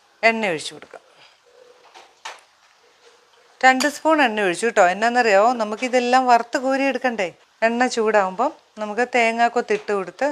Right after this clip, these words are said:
നന്നായിട്ട് വറുത്തെടുക്കാം. തേങ്ങ നല്ലപോലെ ചുമക്ക നമുക്കൊന്ന് മൂക്കുന്നവരെ വറുത്തെടുക്കാവേ. തേങ്ങാക്കൊത്തൊക്കെ മൂത്ത് വന്നിട്ടുണ്ട് കേട്ടോ. ഇനി നമുക്കിതൊന്ന്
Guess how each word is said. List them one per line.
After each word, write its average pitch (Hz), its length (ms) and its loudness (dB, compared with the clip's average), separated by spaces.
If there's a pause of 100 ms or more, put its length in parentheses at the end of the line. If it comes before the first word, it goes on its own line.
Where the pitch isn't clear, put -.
(140)
നന്നായിട്ട് 196 540 -6 (100)
വറുത്തെടുക്കാം. 208 580 -2 (2750)
തേങ്ങ 208 280 -6 (180)
നല്ലപോലെ 202 540 -6 (100)
ചുമക്ക 196 400 -10 (140)
നമുക്കൊന്ന് 190 420 -14 (140)
മൂക്കുന്നവരെ 185 960 -14 (120)
വറുത്തെടുക്കാവേ. 156 720 -12 (580)
തേങ്ങാക്കൊത്തൊക്കെ 226 600 -8 (100)
മൂത്ത് 202 300 -8
വന്നിട്ടുണ്ട് 180 440 -10
കേട്ടോ. 208 200 -6 (600)
ഇനി 208 160 -10
നമുക്കിതൊന്ന് 190 580 -8